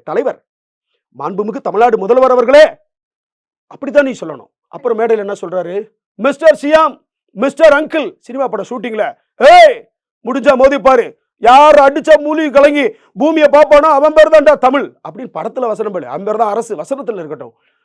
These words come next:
ஆனால் ஒரு தலைவன் என்பவன் தன்னை மெழுகுபர்த்தியாக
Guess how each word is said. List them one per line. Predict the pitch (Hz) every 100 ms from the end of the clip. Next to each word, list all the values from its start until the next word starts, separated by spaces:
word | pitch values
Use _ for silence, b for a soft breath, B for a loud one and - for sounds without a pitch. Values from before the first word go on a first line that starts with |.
| _
ஆனால் | 120 123 127 165 269 _ _ _
ஒரு | 131 -
தலைவன் | 135 160 202
என்பவன் | 139 120 110 120 175 _ _ _ _ _
தன்னை | 143 143
மெழுகுபர்த்தியாக | 131 165 214 151 123 127 120